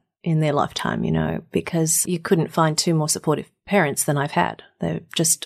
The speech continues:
always been there, even through my childhood when I was tiny, saying, when people would ask me what I wanted to do when I grow up, and I would say, "I'm gonna be an actress and a singer and I'm gonna move to America." And they would go, "Really?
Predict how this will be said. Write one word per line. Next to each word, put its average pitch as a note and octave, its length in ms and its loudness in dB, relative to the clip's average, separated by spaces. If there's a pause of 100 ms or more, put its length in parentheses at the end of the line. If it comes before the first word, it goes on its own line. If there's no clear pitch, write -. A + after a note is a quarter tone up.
always F3+ 420 2
been D#3+ 240 0
there, D3 180 0
even F3+ 220 4
through D#3+ 320 0 (400)
my G#3 160 6
childhood F#3+ 640 0
when D#3+ 460 2 (460)
I E3+ 500 2
was F3+ 360 0 (380)
tiny, D#3+ 540 2
saying, E3 640 2 (160)
when E3 180 2
people E3 200 0
would D3+ 100 4
ask D3+ 200 0
me E3+ 80 4
what D#3+ 140 2
I D#3 40 4
wanted D3+ 280 0
to - 100 -2
do D#3+ 140 4
when D#3 100 2
I D3 140 0 (140)
grow D3+ 260 0
up, D3+ 260 0
and D#3+ 100 2
I D3 80 2
would D3+ 140 2
say, - 320 0
"I'm C4+ 140 2
gonna A3+ 160 4
be G3+ 100 0
an E3 140 0
actress G3+ 500 0
and F3+ 140 0
a E3+ 40 0
singer G#3+ 280 0
and E3 100 -2
I'm F#3 120 0
gonna F#3+ 120 2
move F3+ 260 0
to - 140 -2
America." F3+ 520 0 (580)
And G#3 260 4
they G3 80 4
would F#3 140 0
go, F#3 160 2
"Really? G3 800 0